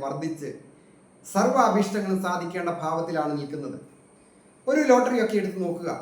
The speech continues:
നിങ്ങൾക്ക് ഒരു ലോട്ടറി ഭാഗ്യത്തിനും വരെ ഒക്കെ യോഗമുണ്ട്. ജാതകാൽ കൂടി ഉത്തമ ഭാഗ്യമുള്ളവർക്ക് ഏതെങ്കിലും തരത്തിൽ അപ്രതീക്ഷിതമായ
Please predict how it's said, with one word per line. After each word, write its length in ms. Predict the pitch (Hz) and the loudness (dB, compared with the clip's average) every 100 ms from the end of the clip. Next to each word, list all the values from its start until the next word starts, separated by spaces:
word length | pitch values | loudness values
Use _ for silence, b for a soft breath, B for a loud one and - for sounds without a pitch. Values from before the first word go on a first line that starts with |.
| - - - - | -12 -20 -20 -10
നിങ്ങൾക്ക് 360 | 156 170 - - - 156 | -4 -4 -4 -6 -6 -4
ഒരു 140 | 151 135 - - - 147 | -4 -4 -8 -14 -10 -2
ലോട്ടറി 340 | 190 190 190 185 | -2 0 -2 -2
ഭാഗ്യത്തിനും 480 | 170 165 170 165 170 156 | -4 -6 -6 -6 -4 -2
വരെ 200 | 151 156 - - - - | 0 0 -2 -8 -18 -10
ഒക്കെ 160 | 170 151 151 | -4 -2 0
യോഗമുണ്ട്. 420 | 170 165 156 151 127 | -2 -2 -2 -2 -2
ജാതകാൽ 380 | 156 202 233 233 226 226 | 0 2 4 4 2 0
കൂടി 160 | 220 226 | -2 -2
ഉത്തമ 240 | - 220 214 196 | -2 -4 -4 -4
ഭാഗ്യമുള്ളവർക്ക് 680 | 196 202 196 190 190 190 208 208 - - - - - 190 | -4 -4 -4 -4 -6 -6 -8 -8 -16 -20 -20 -20 -4 0
ഏതെങ്കിലും 360 | 208 202 190 185 | 2 2 2 0
തരത്തിൽ 260 | 175 170 170 | -2 -2 -4
അപ്രതീക്ഷിതമായ 800 | 160 190 185 170 - 165 160 156 | -4 -6 -6 -6 -8 -6 -4 -2